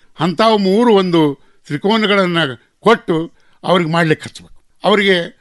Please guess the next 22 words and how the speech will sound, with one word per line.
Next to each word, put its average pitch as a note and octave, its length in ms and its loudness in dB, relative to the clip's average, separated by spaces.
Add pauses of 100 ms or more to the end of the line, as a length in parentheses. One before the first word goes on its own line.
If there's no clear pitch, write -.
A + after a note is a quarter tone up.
(200)
ಸೂಕ್ತ A3+ 360 -2
ಸೂಚನೆಗಳನ್ನು F3+ 880 -2
ಕೊಡ್ಬೇಕು. C3+ 460 -4
ನೀವು D#3 200 -2
ಇದನ್ನ D3 240 -2
ಮಾಡ್ರಿ, A#2 260 -4
ಮೊದ್ಲಕ್ಕೆ, G2 680 -12
ಮೊದಲೇ C3 300 -2
ಹೆಜ್ಜೆ, - 640 -12
ಎರಡನೇ D3 280 0
ಹೆಜ್ಜೆ C3+ 300 -2
ಹಿಂಗ, C#3 160 -4 (300)
ಮೂರನೇ D3+ 300 0
ಸ್ಟೆಪ್ - 320 -4
ಹಿಂಗ, F3+ 160 2 (320)
ಈ F#3+ 120 0
ರೀತಿ G#3 240 0
ಮಾಡ್ರಿ. F3 300 0 (340)
ಆಮೇಲೆ B3 420 0
ನೀವು A3 240 2
ಈ G3 240 0
ಮು-, F#3 280 -4